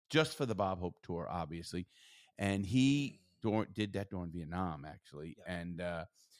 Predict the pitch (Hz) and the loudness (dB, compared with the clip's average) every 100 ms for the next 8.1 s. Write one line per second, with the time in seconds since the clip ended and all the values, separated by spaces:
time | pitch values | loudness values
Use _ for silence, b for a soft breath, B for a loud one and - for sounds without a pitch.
0 | b b b - 110 117 143 123 110 107 | b b b -2 0 2 2 2 2 2
1 | 101 107 123 120 101 101 87 - 98 - | 4 4 4 2 0 -4 -4 -8 -8 -6
2 | 92 85 82 73 - - 98 82 - 90 | -8 -6 -8 -10 -16 -8 -6 -6 -8 -4
3 | 82 80 82 - 87 - 90 87 85 - | -4 -4 -10 -8 -10 -8 -6 -4 -4 -8
4 | _ 101 117 143 - 165 - 160 - 254 | _ -4 -2 -2 -4 -6 -2 -4 0 2
5 | 110 73 - _ _ _ 95 90 87 87 | 2 -2 -14 _ _ _ -8 -8 -6 -8
6 | 107 117 127 - - 123 131 127 - 185 | -2 0 0 -4 -2 0 0 -4 0 0
7 | 294 170 180 196 143 156 202 262 98 - | 2 2 2 2 2 2 0 -2 -4 -8
8 | - | -18